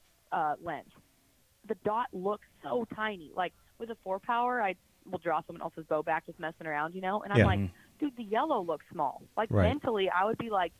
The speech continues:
Speaker 1: "Dang, I'm happy to hit the yellow."
Speaker 2: Right.
Speaker 3: Yeah.
Speaker 1: But with mine, the yellow looks like literally a basketball.
Speaker 2: Right.
Speaker 1: So I can see the ten,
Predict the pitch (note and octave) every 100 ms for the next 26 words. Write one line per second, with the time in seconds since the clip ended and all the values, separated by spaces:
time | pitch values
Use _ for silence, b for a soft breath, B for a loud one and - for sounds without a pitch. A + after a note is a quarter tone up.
0 | - G#3+ E3+ E3+ F3 F3 F3+ E3 F3 -
1 | - E3+ E3 D#3+ C#3 - - b b E2
2 | E2 F#2 F2 G#2 G#3 G3+ C#4+ D#4+ G#3+ G#3
3 | G3 G#3+ A#3+ G3+ G3+ - F3+ - - -
4 | G3 F#3+ E3+ E3 E3 E3+ - E3+ D3 G#2+
5 | - - - E2+ F3+ F3 D#3+ - b b
6 | - - G3+ - G#3 - - B3+ G3+ -
7 | G#3 G#3+ D3 E3